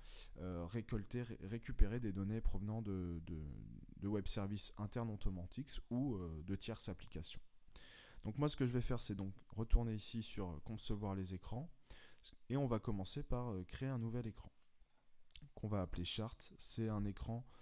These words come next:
euh, c'est l'écran qui aura, euh, qui accueillera l'ensemble des autres écrans, c'est l'écran chart graphique, pour ça que je l'appelle ainsi. Donc voilà, je vais créer mon petit écran chart. Et, euh, vous allez pouvoir, euh,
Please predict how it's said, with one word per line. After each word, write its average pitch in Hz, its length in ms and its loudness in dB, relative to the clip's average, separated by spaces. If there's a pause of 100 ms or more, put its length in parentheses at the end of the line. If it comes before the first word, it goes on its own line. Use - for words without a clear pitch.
(520)
euh, 80 840 0
c'est - 160 -4
l'écran 104 340 0
qui 113 180 -2
aura, 101 380 2
euh, 85 260 0 (1120)
qui - 120 -2
accueillera 107 380 2
l'ensemble 117 320 2
des 101 140 2
autres 92 160 -2
écrans, 120 180 -2
c'est 127 140 0
l'écran 101 240 0
chart 95 200 -2
graphique, - 480 -4 (220)
pour - 140 -8
ça - 100 -6
que 101 60 -8
je - 60 -6
l'appelle 87 260 6
ainsi. - 320 -4 (840)
Donc - 140 -12
voilà, - 140 -6 (180)
je - 100 -10
vais 113 80 -4
créer 120 200 -2
mon 107 120 -2
petit - 260 -8
écran 98 240 -4
chart. - 520 -8 (2250)
Et, 143 380 6
euh, 101 320 4
vous 127 180 4
allez 113 160 4
pouvoir, 104 560 0
euh, 82 300 0